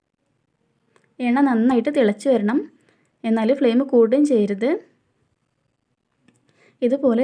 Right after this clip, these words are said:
രണ്ട് സൈഡും നന്നായിട്ട് തിരിച്ചും മറിച്ചിട്ട് നന്നായിട്ടൊന്ന് മൊരിയിച്ചെടുക്കാം.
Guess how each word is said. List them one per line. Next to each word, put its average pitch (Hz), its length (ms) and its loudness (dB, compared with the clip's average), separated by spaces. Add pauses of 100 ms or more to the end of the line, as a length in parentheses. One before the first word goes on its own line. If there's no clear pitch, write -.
രണ്ട് 220 320 0
സൈഡും 240 300 0
നന്നായിട്ട് 233 500 -2
തിരിച്ചും 233 360 -4
മറിച്ചിട്ട് 226 440 -4 (120)
നന്നായിട്ടൊന്ന് 233 640 0 (120)
മൊരിയിച്ചെടുക്കാം. 220 600 -2